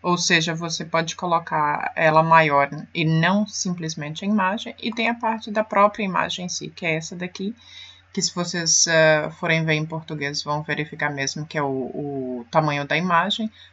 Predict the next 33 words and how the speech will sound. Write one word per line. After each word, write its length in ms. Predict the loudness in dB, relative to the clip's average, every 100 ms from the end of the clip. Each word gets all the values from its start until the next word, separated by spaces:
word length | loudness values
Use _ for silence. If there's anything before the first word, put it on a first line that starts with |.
| _
mas 160 | 0 0
que 80 |
seria, 280 | 0 2 4
no 120 | 2
caso, 260 | 0 -2 -2
a 20 |
terceira, 400 | -6 -6 -4 -4
sexta 320 | -2 -2 -2
opção, 300 | -2 -2 -2
correto? 520 | -4 -4 0 0 -2 -10 _ -20 -20 _ _
Então, 240 | -2 2 2
a 60 |
gente 280 | 2 0 0
vem 280 | 2 2 2
aí, 240 | 0 0
vocês 320 | -2 -6 -6
podem 320 | -4 -4 -2 -2
ver 160 | -2
aqui 200 | -2 -4
que 120 | -6
tá 120 | -2 0
em 160 | 2
pixel, 640 | 0 -2 -2 0 0 0 -4 _
porque 220 | -10 -8
tem 520 | 0 0 2 -2 -8 -10 -12
em 140 | -8
porcentagem, 680 | -6 -4 -2 2 4 2 0
tem 220 | -4 -2
outros, 300 | -2 -4 -8
tem 180 | -8 -8
centímetros, 760 | -4 -6 -4 -6 -8 -10 -10 -10
et 100 | -6
cetera. 460 | -4 -6 -8 -8